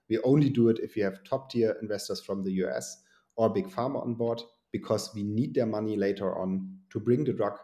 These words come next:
um, to the market. Um, and, um, I mean, if you look at our portfolio, we have, um, really syndicated with the best, um, investors, um, from the U S. So we have a big network there.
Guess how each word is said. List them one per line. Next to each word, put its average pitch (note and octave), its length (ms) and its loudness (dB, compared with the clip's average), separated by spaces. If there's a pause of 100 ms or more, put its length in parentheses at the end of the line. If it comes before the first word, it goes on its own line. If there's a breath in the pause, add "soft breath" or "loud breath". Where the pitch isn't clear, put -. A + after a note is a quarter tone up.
(140)
um, G2+ 200 -6
to G#2+ 100 -16
the G#2+ 80 -8
market. F#2+ 440 -10 (720 loud breath)
Um, A2+ 500 6
and, A2+ 360 4
um, G#2 360 -4 (220)
I A2 60 -8
mean, F#2+ 320 -4
if G#2+ 160 -6
you A#2 60 2
look A#2+ 120 2
at A#2 80 2
our G#2 140 2
portfolio, A#2 540 2
we G#2+ 100 0
have, G2 180 -2 (180)
um, G2 200 -2
really G#2 220 -2
syndicated F#2+ 680 -4 (260)
with G2 140 -4
the F#2+ 60 -10
best, F#2+ 340 -8 (120)
um, F#2+ 140 -4
investors, F#2 640 -6
um, F#2 160 -6
from F#2 220 -4
the F#2 100 -4
U E2 200 -6
S. - 180 -14
So F#2+ 100 -10
we F#2+ 60 -4
have F#2+ 100 -4
a - 60 -12
big G#2 220 -6
network G#2 440 -4
there. G2 300 -2